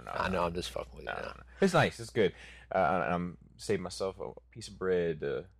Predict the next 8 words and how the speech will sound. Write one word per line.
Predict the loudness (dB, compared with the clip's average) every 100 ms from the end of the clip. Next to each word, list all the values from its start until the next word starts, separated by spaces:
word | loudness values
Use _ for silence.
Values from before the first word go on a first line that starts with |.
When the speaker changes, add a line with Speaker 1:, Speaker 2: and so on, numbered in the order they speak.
| _
Speaker 1:
soak | -12 -8 -6 -4
up | -4 -4
the |
sauce. | -6 2 4 2 0 -2 0 0 -2 -4 -4 0 0 0 0 0 0
Speaker 2:
S-, | -2
soak | 2 6 6 6
it | 4
up. | 4 2